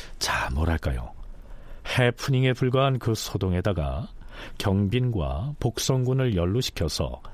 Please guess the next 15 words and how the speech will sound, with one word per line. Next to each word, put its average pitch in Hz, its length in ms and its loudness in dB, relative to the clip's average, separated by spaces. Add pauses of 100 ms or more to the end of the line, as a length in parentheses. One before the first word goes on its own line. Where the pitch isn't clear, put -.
(220)
사건을 101 640 0
좀 170 220 0 (180)
키워보려는 139 840 2
의도가 80 600 0 (500)
엿보이지 90 460 0
않습니까? 107 520 -2 (1700)
홍문관에서 180 600 6
일단 180 260 4
이렇게 160 240 4
운을 147 400 6
떼자 101 540 2
이제는 131 420 2
본격적으로 139 960 2 (440)
대간이 156 460 4
나섭니다. 135 640 0